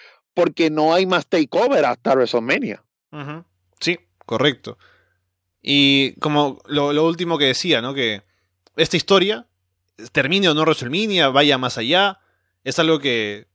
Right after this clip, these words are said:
Speaker 2: que N X T ha estado trabajando con tiempo y obviamente tendrán que darle un final, continuarlo por ahí, y tendrán algo en mente para terminarla, porque, eh, se ve muy interesante, ¿no? Y hasta ahora ha sido muy buena, no solo por la historia, sino también,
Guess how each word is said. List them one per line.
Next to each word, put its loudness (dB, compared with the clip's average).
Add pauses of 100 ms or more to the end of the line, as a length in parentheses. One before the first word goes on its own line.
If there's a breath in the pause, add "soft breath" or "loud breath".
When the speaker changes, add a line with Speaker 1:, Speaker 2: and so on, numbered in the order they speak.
(140)
Speaker 2:
que -4
N -4
X -6
T -6
ha -2
estado 2
trabajando -2
con -6
tiempo -2
y 2
obviamente 0
tendrán -2
que 0
darle 0
un -6
final, 0
continuarlo -4
por -4
ahí, -2 (540)
y -8
tendrán -2
algo 0
en -6
mente -4
para -2
terminarla, -6
porque, -14 (140)
eh, -4
se -2
ve 4
muy 0
interesante, 0
¿no? -2
Y 2
hasta 2
ahora 4
ha -2
sido -2 (320)
muy 0
buena, 4
no -2
solo 0
por -4
la 0
historia, -2
sino -4
también, -4